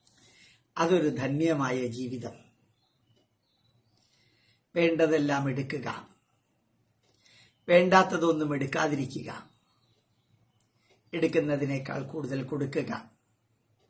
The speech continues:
ധന്യമായിട്ടുള്ളതെല്ലാം എടുക്കുക, അതിനേക്കാൾ കൂടുതൽ ധന്യമാക്കിയത്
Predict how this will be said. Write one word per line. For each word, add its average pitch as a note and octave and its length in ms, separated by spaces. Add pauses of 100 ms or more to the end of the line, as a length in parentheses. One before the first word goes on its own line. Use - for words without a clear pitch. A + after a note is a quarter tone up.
(1200)
ധന്യമായിട്ടുള്ളതെല്ലാം F3 1160
എടുക്കുക, C#3+ 360
അതിനേക്കാൾ C#3 580
കൂടുതൽ C#3+ 440
ധന്യമാക്കിയത് C#3+ 1300